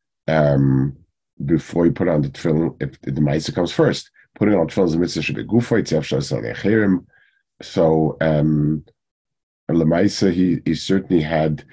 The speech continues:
a chiyuv on himself to put on tefillin first and then to, to learn.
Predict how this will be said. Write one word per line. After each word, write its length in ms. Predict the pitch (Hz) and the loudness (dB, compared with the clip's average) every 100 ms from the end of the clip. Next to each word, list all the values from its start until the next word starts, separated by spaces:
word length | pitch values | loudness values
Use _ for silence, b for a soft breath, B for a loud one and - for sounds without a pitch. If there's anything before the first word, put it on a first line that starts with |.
| b | b
a 80 | - | -10
chiyuv 380 | - - 90 80 | -8 0 2 2
on 80 | 78 | 2
himself 420 | 71 - 73 71 | 0 0 -2 -2
to 80 | 76 | -6
put 160 | 69 | -4
on 140 | 76 69 | -2 -2
tefillin 440 | - 76 69 67 - _ b b _ | -2 -2 -2 -4 -10 _ b b _
first 340 | 107 131 - | 2 2 0
and 140 | 65 73 | -2 0
then 120 | 107 | 0
to, 140 | - | -2
to 180 | 85 - | -4 -2
learn. 340 | 73 65 - | -2 -2 -6